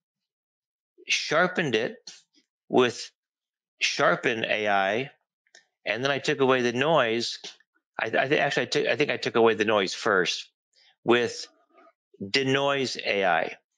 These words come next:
So three different Topaz programs took this picture, which is useless, to this picture, which is beautiful. And, and by the way, you can see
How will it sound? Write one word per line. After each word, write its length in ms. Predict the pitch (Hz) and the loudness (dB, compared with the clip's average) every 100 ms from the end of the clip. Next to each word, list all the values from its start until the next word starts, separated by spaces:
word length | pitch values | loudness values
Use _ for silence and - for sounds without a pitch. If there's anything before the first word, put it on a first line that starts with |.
| _ _ _ _ _ | _ _ _ _ _
So 280 | - 143 120 | -4 0 -2
three 400 | - - 165 208 | -2 0 2 2
different 460 | 170 170 165 156 | 0 0 0 -2
Topaz 640 | - 156 151 143 139 123 - _ | 0 0 2 0 0 -2 -10 _
programs 800 | - 147 135 120 101 95 95 - _ _ _ - _ _ _ _ _ - | 0 2 4 2 2 0 -2 -6 _ _ _ -20 _ _ _ _ _ -2
took 380 | - 175 - - _ _ _ _ _ | 0 0 -4 -20 _ _ _ _ _
this 380 | 190 151 160 - | -4 -2 -2 -2
picture, 420 | 170 165 - 131 | -4 -2 2 4
which 220 | 120 120 | 4 2
is 200 | 113 101 | -2 -2
useless, 640 | 123 175 - 127 120 117 - _ _ - _ | 2 2 2 0 0 -2 -8 _ _ -20 _
to 100 | 120 | -2
this 220 | 117 143 | 2 0
picture, 400 | - 135 - 131 | 0 -2 0 2
which 240 | 117 110 120 | 4 4 2
is 180 | 110 | -2
beautiful. 600 | 98 110 104 107 - - - _ _ _ _ _ _ _ _ _ _ _ _ _ _ _ _ _ _ - _ | 0 0 2 0 -2 -8 -14 _ _ _ _ _ _ _ _ _ _ _ _ _ _ _ _ _ _ -20 _
And, 220 | - 107 | -6 0
and 220 | - 127 | 0 2
by 160 | 123 143 | 0 2
the 100 | 123 | 2
way, 320 | 127 123 104 - _ _ | 2 2 -2 -6 _ _
you 120 | 110 | -2
can 160 | 107 113 | 0 0
see 640 | - - 160 127 117 - | 0 0 0 2 -2 -6